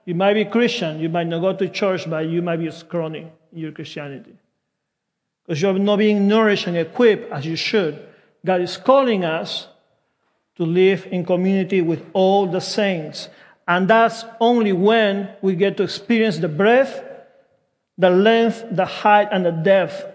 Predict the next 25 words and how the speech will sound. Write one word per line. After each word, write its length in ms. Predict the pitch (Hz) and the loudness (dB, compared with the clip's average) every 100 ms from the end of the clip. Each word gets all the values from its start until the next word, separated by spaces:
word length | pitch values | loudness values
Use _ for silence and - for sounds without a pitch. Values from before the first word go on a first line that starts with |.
| - | -4
of 100 | 165 | -4
the 80 | 156 | -2
love 420 | 156 175 170 - | -2 0 -2 -4
of 200 | 160 - | -12 -12
Christ. 560 | - 156 139 - - - - _ _ _ _ _ | -8 -6 -6 -8 -12 -14 -20 _ _ _ _ _
That's 260 | 180 202 202 | 0 0 0
how 440 | 226 202 202 - 247 | 0 0 0 -6 -4
we 220 | 208 220 | 0 2
get 240 | 196 214 | 2 0
to 120 | 202 190 | 0 0
know 360 | 196 220 220 | 2 4 2
Christ 420 | 220 208 202 196 | 2 2 2 0
better. 400 | 180 208 160 175 - - _ _ _ _ _ _ _ _ _ _ _ _ _ _ _ _ _ _ | 0 0 -2 -8 -16 -20 _ _ _ _ _ _ _ _ _ _ _ _ _ _ _ _ _ _
By 120 | 180 170 | -2 0
living 440 | 185 214 208 185 | 4 4 2 0
among 400 | 165 180 175 175 | -2 -2 -4 -2
Christians, 720 | 214 233 - 165 165 180 - _ _ _ | 0 0 -2 -6 -8 -12 -16 _ _ _
by 180 | 175 185 | -4 -2
equipping 500 | - 240 240 220 180 | -4 0 0 0 -4
each 200 | 160 - | -4 -2
other, 420 | 170 160 160 160 - - _ _ | 0 0 -2 -6 -14 -20 _ _
by 140 | 175 220 | -2 -2
hearing 400 | - 208 196 185 | -2 -2 0 -2
his 220 | 196 - | -6 -4
word, 460 | 175 170 160 156 | 0 0 0 -4